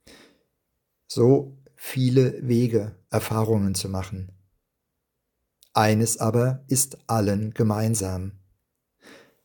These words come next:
Erfahrungen macht man nur, wenn man fährt, wenn man sich einlässt. Wenn man sich in ein Auto auf dem Parkplatz setzt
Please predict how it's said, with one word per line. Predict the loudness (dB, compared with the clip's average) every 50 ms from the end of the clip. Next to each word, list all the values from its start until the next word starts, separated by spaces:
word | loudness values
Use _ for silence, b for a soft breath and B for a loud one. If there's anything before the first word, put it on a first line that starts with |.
| b b _ _
Erfahrungen | 0 0 2 4 4 4 4 4 4 2 2 2 0
macht | -2 -2 -4 -6 -4
man | -2 0 0 2 2
nur, | 2 4 4 4 2 0 -2 -8 -16 _ _ _ _ _ _ _ _
wenn | -4 -2 -2
man | 0 -2 -2 -4
fährt, | -6 -6 -6 -4 -4 -4 -6 -8 -10 -16 -18 _ _ _ _ _ _ _ _ _ _ _ _ _ _
wenn | 0 2
man | 4 4 2
sich | 2 -2 -4 -4
einlässt. | -2 -2 -2 -2 -2 -4 -4 -4 -8 -12 -14 -20 -20 _ _ _ _ _ _ _ _ _ _ _ _ _ _ _ _ _ _ B B B B B B B B B B B B B B B _
Wenn | _ 8 8
man | 8 6
sich | 4 2 0 0 0
in | 0
ein | 0 0 0 6
Auto | 8 8 8 8 6 2
auf | 2 2 2
dem | -2 -6 -6
Parkplatz | -4 -6 -6 -6 -6 -6 -6 -4 -4 -6
setzt | -6 -6 -4 -4 -4 -6 -6 -8 -12 -16 _